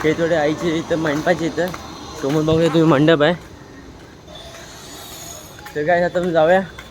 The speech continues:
मंडपामध्ये, पर दर्शन पण करूया आणि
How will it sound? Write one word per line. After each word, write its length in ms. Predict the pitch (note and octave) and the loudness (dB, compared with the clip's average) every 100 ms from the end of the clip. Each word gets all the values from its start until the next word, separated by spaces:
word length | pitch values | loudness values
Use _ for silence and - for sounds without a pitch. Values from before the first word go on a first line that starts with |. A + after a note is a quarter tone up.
| - C3 | -18 -14
मंडपामध्ये, 580 | C#3+ C#3 F3+ D#3+ D3+ E3 - - - - - - | -10 -4 -2 -2 -4 -6 -8 -18 -18 -14 -14 -6
पर 100 | C3+ C#3+ D#3 D3+ A2 - - - | -2 0 2 0 -4 -12 -16 -6
दर्शन 340 | C#3+ C#3+ F3 F3+ | 0 0 2 0
पण 140 | F3 | 0
करूया 300 | E3+ D#3+ F3 | 2 2 0
आणि 100 | E3 | -2